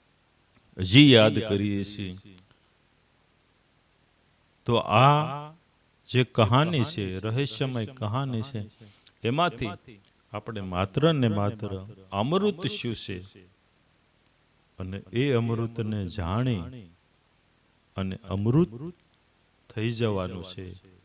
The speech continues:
શરીર નહીં, બાકી જે આત્મા થકી અમૃત, અમર થવાનું છે. જય ગુરુ મહારાજ,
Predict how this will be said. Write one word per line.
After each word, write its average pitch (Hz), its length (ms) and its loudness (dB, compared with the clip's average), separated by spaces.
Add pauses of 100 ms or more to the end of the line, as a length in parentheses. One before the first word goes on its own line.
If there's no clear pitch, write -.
(680)
શરીર 151 500 6
નહીં, 120 320 0 (2000)
બાકી 95 500 -4 (800)
જે 92 160 -4
આત્મા 95 540 -2
થકી 123 400 -8
અમૃત, 98 440 -10 (840)
અમર 117 260 6
થવાનું 95 560 0
છે. 92 280 -12 (460)
જય 113 200 6
ગુરુ 127 200 4
મહારાજ, 131 380 2